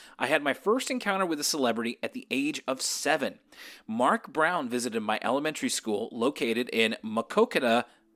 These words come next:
Iowa. Mark Brown, as you'd expect, was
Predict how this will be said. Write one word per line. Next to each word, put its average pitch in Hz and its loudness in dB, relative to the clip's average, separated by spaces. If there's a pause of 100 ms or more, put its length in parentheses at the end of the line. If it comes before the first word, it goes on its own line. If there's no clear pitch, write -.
(120)
Iowa. 117 0 (960)
Mark 151 0
Brown, 135 4
as 120 2
you'd 113 -2
expect, - -4
was 107 -8